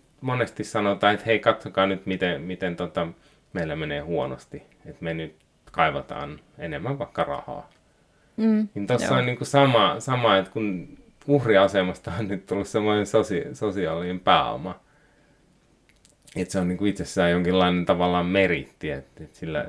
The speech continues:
Speaker 1: sillä tosiaan koitetaan sit sanoa, että hei, me ansaitaan. Ja min-, minä ansaitsen nyt jotain enemmän, että antakaa minulle jotain.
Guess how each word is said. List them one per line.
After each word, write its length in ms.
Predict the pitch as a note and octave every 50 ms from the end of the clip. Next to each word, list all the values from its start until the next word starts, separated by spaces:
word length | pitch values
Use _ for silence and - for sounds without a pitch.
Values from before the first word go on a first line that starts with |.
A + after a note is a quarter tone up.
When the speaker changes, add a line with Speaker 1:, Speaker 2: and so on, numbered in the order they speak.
| -
Speaker 1:
sillä 240 | - - F3 E3+ E3
tosiaan 460 | D#3 - E3+ - - E2 D#2+ D#2+ D#2
koitetaan 500 | - D#2+ D#2+ - - D#2+ - - - -
sit 160 | - - - -
sanoa, 340 | - E3 D#3+ D3+ C3 C#3
että 160 | C#3+ - - E3
hei, 80 | D#3
me 120 | D#3 D#3+ D#3+
ansaitaan. 720 | E3 - E3+ D#3+ D#3 - - - - - - - - -
Ja 60 | D3
min-, 280 | D#3+ G2 A2+ - - A#2
minä 280 | B2 B2 A#3 G3+ E3
ansaitsen 500 | C#3+ B2+ C#3+ D3 C#3+ - - - - -
nyt 180 | - B2+ D#3 -
jotain 360 | D#3+ D#3 - - A#2 A2 C3+ D#3
enemmän, 380 | - C3+ B2+ - - - -
että 160 | D#3 - C#3
antakaa 360 | D3 D3+ - - - - C#3 -
minulle 300 | - - D3 - - B2+ -
jotain. 300 | - - - A#2+ -